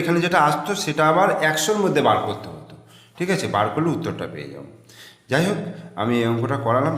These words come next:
তোমরা অবশ্যই ভালো করে অঙ্কটা বোঝার চেষ্টা করবে। আর যদি কোনো রকম অসুবিধা হয় তাহলে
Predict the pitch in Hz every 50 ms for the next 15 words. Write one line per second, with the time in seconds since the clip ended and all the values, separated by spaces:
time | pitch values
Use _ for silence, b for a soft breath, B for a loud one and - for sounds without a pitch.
0 | 117 117 113 110 107 80 71 92 107 110 107 - - 147 143 139 - - - -
1 | - - - - - _ _ - 95 - - - 107 123 123 120 139 143 139 127
2 | 117 113 120 120 120 113 107 101 110 113 - - 107 104 - 123 120 113 143 139
3 | 147 190 196 - - - - - - - - - _ - _ _ _ _ _ _
4 | _ _ _ _ _ _ _ - 95 90 95 92 98 120 131 127 - B B B
5 | B - 107 110 113 117 117 113 117 113 113 104 104 110 - - 104 107 107 117
6 | 113 117 127 127 127 - 92 92 95 98 101 104